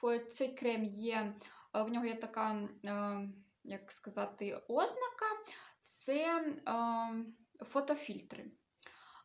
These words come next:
Е, завдяки оцім частинкам, таким перламутровим, які, е, ну, є в складі цього крему, то він, е, повинен так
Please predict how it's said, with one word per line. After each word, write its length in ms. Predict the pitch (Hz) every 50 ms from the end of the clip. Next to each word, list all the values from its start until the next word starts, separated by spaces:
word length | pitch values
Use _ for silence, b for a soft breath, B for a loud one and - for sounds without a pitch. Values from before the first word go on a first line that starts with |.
| B -
Е, 540 | 220 220 220 220 220 214 214 214 214 202 202 -
завдяки 520 | - - 214 233 233 220 240 240 - 269
оцім 360 | 247 240 240 - 254 240 233
частинкам, 680 | 233 - 254 233 - - 330 370 539 539 - 403 302 277
таким 240 | 247 240 - 220
перламутровим, 800 | 220 - 240 240 233 233 233 220 220 208 220 214 202 202 214 208
які, 440 | 208 208 202 - - 226 220 220 220
е, 180 | 214 208 - - - 202 202 196 196 202 202 202 202 202
ну, 80 | 302 285
є 120 | 220 208
в 40 | 208
складі 300 | - - - 208 196 190
цього 200 | 196 - 214 214
крему, 400 | - - 214 214 202 196 190 196 202 B B B B B B B B B B _ _
то 680 | - 262 269 277 277 285 294 294 294 294 285 277 - 240
він, 300 | 240 311 349 349 311 -
е, 280 | - - 233 233 226 226
повинен 540 | 226 - 247 233 226 277 302 302 285 240 214
так 260 | - 208 202 - -